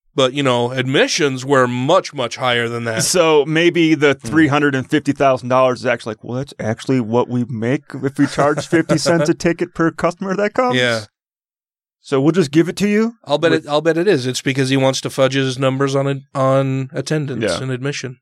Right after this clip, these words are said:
Speaker 3: Yeah.
Speaker 2: Which, has he been doing that already? 'Cause I, I know there, there were,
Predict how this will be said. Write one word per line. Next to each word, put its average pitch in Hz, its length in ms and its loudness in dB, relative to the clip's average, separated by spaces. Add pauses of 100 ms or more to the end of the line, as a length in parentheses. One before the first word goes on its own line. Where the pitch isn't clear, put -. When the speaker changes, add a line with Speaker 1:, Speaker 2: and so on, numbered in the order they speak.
Speaker 3:
Yeah. 107 220 0 (100)
Speaker 2:
Which, - 640 -2 (760)
has 156 200 -2
he 220 100 0
been 240 160 -2
doing 233 220 0
that 247 160 0
already? 233 400 0 (540)
'Cause 151 160 -2
I, 165 100 0 (100)
I 175 120 -2
know 233 240 2
there, 190 200 4
there 160 280 0
were, 160 180 2